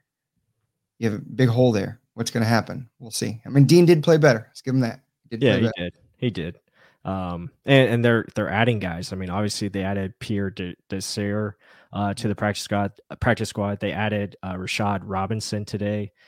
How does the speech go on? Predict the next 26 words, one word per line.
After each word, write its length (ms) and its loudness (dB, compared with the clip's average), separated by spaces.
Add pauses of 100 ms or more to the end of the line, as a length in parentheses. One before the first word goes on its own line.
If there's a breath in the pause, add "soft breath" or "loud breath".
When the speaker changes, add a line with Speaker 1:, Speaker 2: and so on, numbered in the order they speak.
(220 soft breath)
Speaker 2:
to 100 -4
the 80 -2
practice 320 -2
squad, 260 -4
who's 140 -6
another 320 -6
veteran 400 -6
corner. 440 -10 (420)
Uh, 220 -6
there's 280 -6
talks 360 0
about 220 0
Richard 340 -4
Sherman. 440 -2 (360)
Speaker 1:
Yep. 340 -4
Speaker 2:
Um, 120 -10 (180)
you 160 -4
know, 280 -6
people 240 -4
are 80 -6
talking 240 -6
about 180 -6
him 120 -6
in 60 -8
the 60 -10
chat. 340 -6